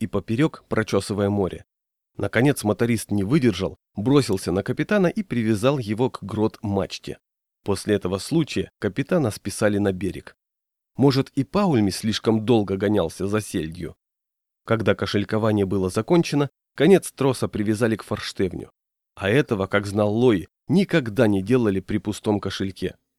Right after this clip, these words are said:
Значит, Кэп всё-таки спятил. Судно на полном ходу подали назад,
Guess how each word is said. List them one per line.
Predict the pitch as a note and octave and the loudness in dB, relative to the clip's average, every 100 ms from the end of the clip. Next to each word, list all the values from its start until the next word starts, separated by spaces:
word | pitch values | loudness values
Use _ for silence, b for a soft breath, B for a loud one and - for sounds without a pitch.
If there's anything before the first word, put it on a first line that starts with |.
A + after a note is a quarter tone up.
| _ | _
Значит, | - F2 G#2 A#2+ - F#2+ - | -12 -2 4 4 2 -6 -4
Кэп | - - F#3+ | 0 0 0
всё-таки | - - A2+ G#2+ - G#2 | -8 -2 0 0 -4 -6
спятил. | - - G#2+ F#2 F2+ D#2 _ _ _ _ _ _ _ _ _ _ _ | -6 0 2 2 -2 -8 _ _ _ _ _ _ _ _ _ _ _
Судно | - - F3+ B2+ | -6 -2 2 4
на | A#2 A#2 | 4 4
полном | G#2+ G#2 G#2 | 2 2 2
ходу | - A2+ G#2+ | 0 -4 -2
подали | G2 G2 G2 F#2+ | -2 -2 0 0
назад, | A2+ B2 F3 | 0 2 0